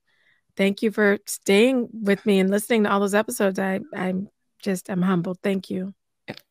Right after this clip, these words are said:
Speaker 2: yeah, thank you. Um, I wanna start, your, your latest episode,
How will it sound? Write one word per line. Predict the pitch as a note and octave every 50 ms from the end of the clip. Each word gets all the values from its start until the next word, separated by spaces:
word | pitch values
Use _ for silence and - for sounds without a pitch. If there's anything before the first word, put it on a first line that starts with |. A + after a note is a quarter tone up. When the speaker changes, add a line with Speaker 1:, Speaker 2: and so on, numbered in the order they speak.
| _ _ - C#3 - - - _ _
Speaker 2:
yeah, | - A#2+ B2 A#2+ B2+ B2
thank | - - A#2 A#2+ A2+ -
you. | A#2 A#2+ A#2+ G#2+ G#2+ - - -
Um, | A#2 A2 G#2+ G#2 G2 G2+ G2 F#2+ - _ _
I | B2 A#2+
wanna | C3 D3 D#3
start, | C3+ - - C3+ B2+ C#3 E3 E3 - _ _ _
your, | - A#2 A#2+ A2+ - B2 A#2 A2 A2+ G#2+ G2+ -
your | A2 A2
latest | A2 B2+ C3+ C#3 - B2+
episode, | A#2 - C3 - - C3 C3 C3+ C3 A2+ -